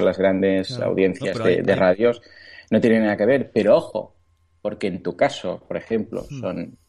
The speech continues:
Speaker 1: mil descargas de gente de un sector muy concreto,
Speaker 2: Sí.
Speaker 1: porque además son, mm,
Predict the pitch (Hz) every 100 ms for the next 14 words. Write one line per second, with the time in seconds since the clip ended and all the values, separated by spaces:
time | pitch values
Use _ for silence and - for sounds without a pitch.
0 | _ 113 143 147 135 - 123 117 135 151
1 | _ - _ - 101 - 113 117 143 170
2 | 180 - 104 139 151 139 - 147 160 -
3 | _ - 123 - 135 110 143 175 92 -
4 | 139 120 120 98 95 95 127 - - -
5 | - 127 160 160 127 104